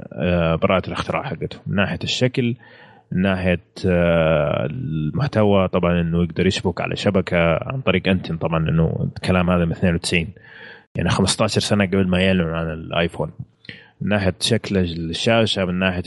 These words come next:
إنه فيها كيبورد، كل هذا الكلام. فهو يعني قاعد يقول إنه،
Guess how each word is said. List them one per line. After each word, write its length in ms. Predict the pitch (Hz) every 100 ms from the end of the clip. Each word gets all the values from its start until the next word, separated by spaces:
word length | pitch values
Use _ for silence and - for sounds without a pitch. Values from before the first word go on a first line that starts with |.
| 90
إنه 80 |
فيها 240 | 87 110 95
كيبورد، 460 | - 90 98 104
كل 180 | - 90
هذا 160 | 80 80
الكلام. 280 | - - 107 - _ _ _ _ _ _ _ _
فهو 400 | 123 131 143 139 - _ _ - _ _ -
يعني 340 | 95 95 110
قاعد 140 | 117 107
يقول 400 | 101 120 123 117
إنه، 520 | 101 110 113 120 117